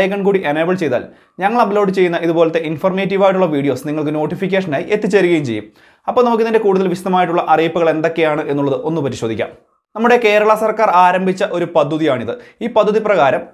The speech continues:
അൻപത് വയസ്സിനും അറുപത്തിയഞ്ച് വയസ്സിനും ഇടയിൽ പ്രായമുള്ള ആളുകൾക്കാണ് അൻപതിനായിരം രൂപ വരെ എന്തെങ്കിലും ഒരു തൊഴിൽ ചെയ്യുവാനായിട്ട് ലോണായി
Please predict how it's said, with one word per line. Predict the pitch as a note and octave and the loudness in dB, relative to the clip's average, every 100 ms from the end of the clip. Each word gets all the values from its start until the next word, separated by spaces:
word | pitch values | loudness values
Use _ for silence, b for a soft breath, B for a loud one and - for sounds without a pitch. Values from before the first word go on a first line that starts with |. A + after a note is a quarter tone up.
| - E3+ | -4 -2
അൻപത് | G3 G#3+ B3+ A#3+ | 0 2 2 2
വയസ്സിനും | G3 F#3 F#3 F#3+ E3 | 0 0 -6 -4 0
അറുപത്തിയഞ്ച് | D#3+ F3 G#3 G#3+ - E3+ F#3+ F#3+ G#3 | 0 0 -4 -4 -4 -2 -2 -2 0
വയസ്സിനും | F#3 F#3 F3+ | 0 -2 -2
ഇടയിൽ | E3+ E3+ - | 0 -2 0
പ്രായമുള്ള | D3 D#3+ F3 E3+ E3 D3 C#3 | 2 2 0 0 -2 2 2
ആളുകൾക്കാണ് | D3 D#3+ D#3 A#2+ A#2 B B - D3 | 4 0 0 -2 -4 B B -6 -4
അൻപതിനായിരം | F3 F#3+ G3 G3+ G3+ F#3+ D3 | 0 0 0 0 0 0 0
രൂപ | D3 C#3+ | 0 0
വരെ | C3+ B B - | -2 B B -8
എന്തെങ്കിലും | D#3 F3 F3 E3 | -2 0 0 0
ഒരു | D#3+ D#3+ | -2 0
തൊഴിൽ | D#3+ F#3+ F#3+ | 0 0 0
ചെയ്യുവാനായിട്ട് | E3 C#3 C3+ C3+ C3 C3 B2 B - D3+ | 0 2 2 0 -2 -4 -6 B -4 2
ലോണായി | E3 G3 F3 | 4 4 2